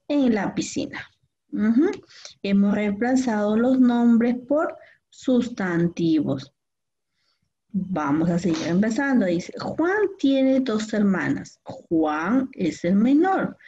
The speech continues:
Si yo voy a reemplazar Juan por un pronombre, entonces tendría que ser Juan tiene dos hermanas. Él, él es el menor".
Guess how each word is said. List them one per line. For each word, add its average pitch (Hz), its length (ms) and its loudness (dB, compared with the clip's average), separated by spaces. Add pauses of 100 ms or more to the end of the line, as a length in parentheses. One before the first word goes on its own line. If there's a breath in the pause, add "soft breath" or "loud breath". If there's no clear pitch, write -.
(320 loud breath)
Si - 180 -2
yo 190 200 0
voy 202 180 0
a 208 80 -2
reemplazar 233 540 0
Juan 269 600 0 (100)
por 185 380 0
un 233 220 4
pronombre, 262 920 0 (320 loud breath)
entonces 202 600 0
tendría 175 420 -2
que 151 120 -4
ser - 280 -8
Juan 180 680 -2
tiene 170 380 0
dos 170 300 -2
hermanas. 226 760 2 (640 loud breath)
Él, 214 840 0 (320)
él 202 600 0 (120)
es 202 420 0
el 220 180 2
menor". 269 480 4